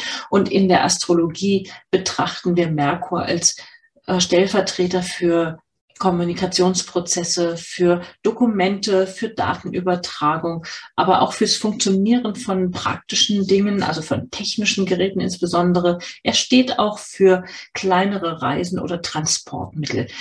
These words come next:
Für all diese Themen ist dieser Planet Merkur zuständig. Er ist von seinem Naturell her ein neutraler Gestalter,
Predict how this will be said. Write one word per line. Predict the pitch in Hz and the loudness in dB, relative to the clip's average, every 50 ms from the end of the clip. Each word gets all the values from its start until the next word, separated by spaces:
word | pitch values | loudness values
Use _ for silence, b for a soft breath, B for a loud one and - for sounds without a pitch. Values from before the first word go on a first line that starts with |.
| B B B | B B B
Für | - - - - | -4 -4 -2 0
all | - 180 202 208 | 2 2 2 2
diese | 220 208 185 190 185 185 185 | 2 2 4 4 2 2 2
Themen | - - 156 160 165 170 175 180 180 | -6 -4 -4 -4 -2 -2 -2 -2 -2
ist | - 151 175 - - - B B B B B B | -2 -2 -2 -2 -4 -8 B B B B B B
dieser | 185 175 180 175 | 2 4 4 4
Planet | 175 - 180 175 175 170 170 - - | 2 2 0 2 2 0 0 0 -2
Merkur | 156 147 147 143 147 160 170 - - 165 156 156 156 | -2 0 0 2 0 0 -4 -6 -6 -4 -4 -4 -4
zuständig. | - - 180 170 - - 143 139 139 123 - - - - | -4 -2 -2 -2 -2 -2 -2 -2 0 -2 -2 -4 -2 2
Er | 226 240 - | 4 4 6
ist | 247 247 - | 4 4 2
von | - - 226 214 | 2 0 0 2
seinem | 208 208 202 202 196 196 190 | 2 2 2 2 2 2 2
Naturell | 190 196 190 - 190 175 180 190 208 233 247 | 2 0 0 0 -2 -2 -2 0 0 0 0
her | 220 214 202 196 202 B B B B B | -2 -2 -6 -6 -8 B B B B B
ein | B 180 180 180 | B 0 2 2
neutraler | 170 165 165 160 156 - - - - - - - 170 214 233 233 233 | 2 0 0 0 -2 -4 -6 -8 -6 -4 -2 0 2 4 4 4 2
Gestalter, | - 202 - - - - - 190 185 190 190 214 202 196 196 | 2 -2 -4 -4 -4 -6 -4 -2 -2 -2 0 0 0 0 0